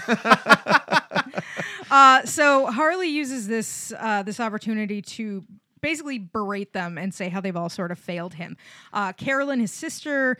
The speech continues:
Speaker 2: uh, took too much money, started with five percent, then ten percent, then fifteen. So she was money grubbing and only cared about money.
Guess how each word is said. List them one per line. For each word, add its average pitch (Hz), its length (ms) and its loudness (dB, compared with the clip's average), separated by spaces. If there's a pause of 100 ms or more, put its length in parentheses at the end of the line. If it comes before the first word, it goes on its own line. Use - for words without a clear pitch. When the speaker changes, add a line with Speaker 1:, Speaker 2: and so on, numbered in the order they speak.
(240)
Speaker 2:
uh, 185 300 0
took - 220 -8
too - 160 -2
much 202 240 -4
money, 247 360 -2
started 208 220 -8
with - 120 -20
five 233 340 -8
percent, 233 320 -8
then 185 120 -14
ten 233 240 -6
percent, 226 280 -8
then 180 100 -14
fifteen. 220 540 -6
So - 140 -10
she 226 160 -10
was 190 140 -10
money 220 320 -2
grubbing 208 340 -4
and 185 140 -8
only 202 160 -8
cared 185 240 -14
about 170 180 -10
money. 226 400 -4